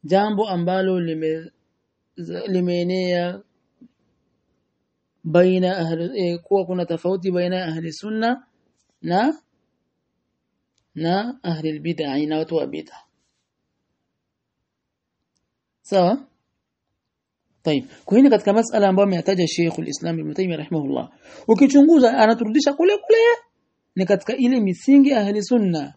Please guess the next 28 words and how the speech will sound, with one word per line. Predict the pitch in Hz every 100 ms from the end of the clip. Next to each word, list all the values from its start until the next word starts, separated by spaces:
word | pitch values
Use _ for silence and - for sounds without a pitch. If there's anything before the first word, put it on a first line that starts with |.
| _ _ _ _ _ _
Bi | 185
maana | 196 170
mtu | 220 294 302
mwenye | 285 233
kukhalifu | 220 - 254 233 233
misingi | 220 190 - 214 247 262 254
ya | -
ahli | 180 190 185
sunna | 220 220 175 160
ambayo | 202
walikubaliana | 208 190 170 175 185 156
kwayo, | - 185 170 147 139 _ _ _ _ _ _ _ _ _ _ _ _ _ _
huyo | 190 320
anakuwa | 302 277
ametoka | 254 262
katika | 254 - 220
sunna. | 220 233 175 202 - _ _ _ _ _ _ _
Na | 165
ndio | 175 208
mojawapo | 202 175 170 185 190
aliotaja | 190 170 185
Imam | 170 160
Ahmad, | 220 - 240 277 - _ _ -
"Wa | 160
tarku | 165 196 180 175
mujalasati | 170 165 165 180 175 170 165 180 220
ahli | 170 156 160 165
al-ahwa", | 165 143 156 170 170 160